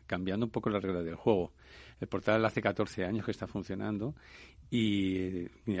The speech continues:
aspiraba a no ser un restaurante, sino a ser un bar. O sea, recuperar ese concepto de la palabra bar, que estaba un poco denostada, y llevarla a una extensión un poco más amplia, en donde podíamos mezclar, eh,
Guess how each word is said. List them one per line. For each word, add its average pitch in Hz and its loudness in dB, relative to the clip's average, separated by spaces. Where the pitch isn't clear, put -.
aspiraba 107 4
a - 6
no 117 2
ser 110 0
un 101 -2
restaurante, 98 -4
sino - -6
a 82 -6
ser 95 -2
un 90 -4
bar. 78 -6
O - -20
sea, 90 -6
recuperar 92 -2
ese 101 -4
concepto - -6
de 92 -2
la 90 -2
palabra 90 0
bar, 95 0
que 92 -4
estaba 90 -4
un 87 -8
poco 95 -2
denostada, 98 0
y 127 2
llevarla 113 6
a 120 8
una 117 6
extensión 101 -2
un 98 -4
poco 98 -2
más 92 -6
amplia, 95 -4
en 87 -10
donde 87 -10
podíamos 90 -4
mezclar, 98 2
eh, 90 -2